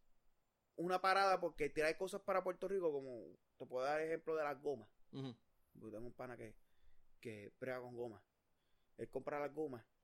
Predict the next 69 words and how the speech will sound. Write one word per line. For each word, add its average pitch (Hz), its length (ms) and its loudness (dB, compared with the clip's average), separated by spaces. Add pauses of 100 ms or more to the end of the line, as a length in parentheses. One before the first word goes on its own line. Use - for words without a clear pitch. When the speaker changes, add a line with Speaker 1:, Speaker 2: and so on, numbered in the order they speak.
Speaker 1:
y 131 80 -8
el 123 60 -4
barco 135 380 -2
viene 151 240 -2
y 135 40 -4
deja 131 180 -2
las 135 140 -6
gomas 143 300 -6
de 135 140 -2
él 135 40 -4
aquí 131 200 -8
en 131 60 -10
Puerto 131 240 -8
Rico 139 240 -8
y 120 40 -4
no 117 140 -8
va 123 120 0
para 127 160 -4
Estados 127 280 -8
Unidos 151 220 -6
porque 123 180 -8
después 117 280 -4
de 139 60 -2
aquí 156 160 -6
va 147 160 2
para 120 160 0
cualquier 131 340 -2
otro 143 200 0
lado 143 240 4
del 147 140 4
mundo. 151 480 4 (220)
Speaker 2:
Ujú. 123 300 -8 (500)
Speaker 1:
Y 123 120 -8
no 123 100 -4
tiene 143 180 0
que 151 60 2
llevar 143 220 4
gomas 147 200 0
a 143 40 -6
Estados 151 280 -2
Unidos. 135 320 -4 (720)
Él 120 160 -8
va 143 140 -2
para 123 160 -2
aquí. - 260 -12 (240)
El 120 80 -10
barco 135 180 -4
puede 165 160 2
ser 190 120 -4
huge. 160 340 -2 (560)
Simplemente 156 580 -4
aquí 147 180 -2
va 135 80 2
a - 40 2
dejar 160 160 0
una 165 160 -4
mercancía 170 380 -4
que 180 80 -6
se 147 100 -2
queda 147 160 0
aquí 233 280 -8
y 175 80 -6
no 156 140 -6
tiene 160 240 -6
que 165 80 -6
ir 156 60 -2
a - 20 -6
Estados 131 320 -4
Unidos. 113 240 -12